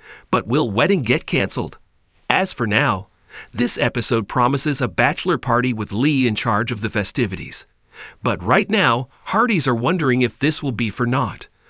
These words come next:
Will there even be a wedding this season? Hearties, what do you think will happen in this second to the last episode?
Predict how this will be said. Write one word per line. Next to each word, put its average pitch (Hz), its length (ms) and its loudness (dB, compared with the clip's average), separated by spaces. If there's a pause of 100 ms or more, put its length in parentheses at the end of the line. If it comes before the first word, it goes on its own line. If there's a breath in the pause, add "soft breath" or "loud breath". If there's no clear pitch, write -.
(280 soft breath)
Will 165 200 0
there 190 160 6
even 180 260 2
be 156 180 0
a 131 80 6
wedding 147 340 2
this 135 180 0
season? 156 480 -2 (640 loud breath)
Hearties, 160 540 0 (280 soft breath)
what 226 180 -2
do 269 80 -4
you 254 80 4
think 180 300 0
will 139 140 2
happen 120 360 0
in 110 140 -2
this 101 160 -2
second 131 380 -2
to 117 80 -4
the 104 120 0
last 107 340 0
episode? 101 540 -4